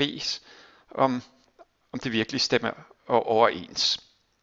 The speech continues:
Jamen, et gennemsnitligt vægttab på to komma syv procent, det svarer til en fremskrivningsfaktor, som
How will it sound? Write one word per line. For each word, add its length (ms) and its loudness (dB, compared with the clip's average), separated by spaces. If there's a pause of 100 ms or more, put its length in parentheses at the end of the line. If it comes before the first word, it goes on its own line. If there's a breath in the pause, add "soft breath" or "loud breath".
(3750 loud breath)
Jamen, 280 0
et 180 -4
gennemsnitligt 640 2
vægttab 440 6
på 120 -4
to 240 -2
komma 180 -8
syv 240 -4
procent, 440 -4
det 100 2
svarer 240 8
til 140 2
en 80 -6
fremskrivningsfaktor, 1000 2 (960 soft breath)
som 320 2